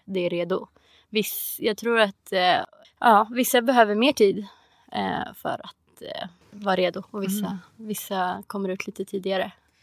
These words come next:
Speaker 1: Och det
Speaker 2: Men
Speaker 1: är allt inom det normala.
Speaker 2: Men hade du haft ändå kontakt med en barnmorska innan, eller hur?
Speaker 1: Ja, alltså,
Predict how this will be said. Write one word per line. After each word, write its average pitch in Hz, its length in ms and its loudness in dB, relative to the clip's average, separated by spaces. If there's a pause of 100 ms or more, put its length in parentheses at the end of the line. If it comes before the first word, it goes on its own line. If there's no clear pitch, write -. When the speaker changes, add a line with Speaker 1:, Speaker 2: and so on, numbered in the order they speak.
(160)
Speaker 1:
Och 196 60 -14
det 202 80 -6
Speaker 2:
Men 196 120 -6
Speaker 1:
är 196 200 -10
allt - 420 0 (200)
inom 196 260 -2
det 190 80 -4
normala. 196 640 6 (100)
Speaker 2:
Men 214 160 0
hade 226 220 2
du 254 160 2
haft 294 380 0
ändå 170 360 0
kontakt - 520 -2
med 170 120 -6
en 160 120 -4
barnmorska 175 920 0
innan, 196 540 -2
eller 175 320 0 (120)
hur? 208 420 0 (360)
Speaker 1:
Ja, 262 500 4
alltså, 247 180 0